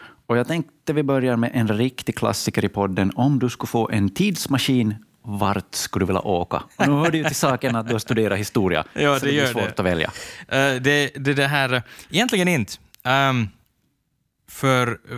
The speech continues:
Speaker 2: det, det är ju givetvis en fråga som jag har ställt mig själv
Speaker 1: Ja.
Speaker 2: många, många gånger. Det varierar stundvis, liksom man, man det här är,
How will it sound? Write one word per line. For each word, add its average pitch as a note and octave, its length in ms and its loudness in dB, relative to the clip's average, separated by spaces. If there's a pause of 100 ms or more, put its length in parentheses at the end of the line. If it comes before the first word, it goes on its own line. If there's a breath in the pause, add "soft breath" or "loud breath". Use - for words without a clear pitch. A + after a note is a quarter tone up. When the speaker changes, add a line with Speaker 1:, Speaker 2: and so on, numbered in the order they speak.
(120)
Speaker 2:
det, A#2+ 240 -2
det A2+ 120 0
är A#2 60 4
ju A2 100 2
givetvis G2 680 0
en F2 120 -8
fråga - 360 -10
som - 240 -8
jag G2 60 -10
har F#2+ 80 -10
ställt - 340 -10
mig G2 160 -6
själv F#2+ 340 0 (120)
Speaker 1:
Ja. A#2 100 2 (100)
Speaker 2:
många, G#2 280 0
många G#2+ 440 2
gånger. G#2 360 0 (920 loud breath)
Det C#3 140 0
varierar B2 460 2
stundvis, A2 840 0
liksom A2+ 560 -4
man, A2 340 0
man A#2 300 -2
det A2 100 -4
här G#2 200 -2
är, G#2 220 -6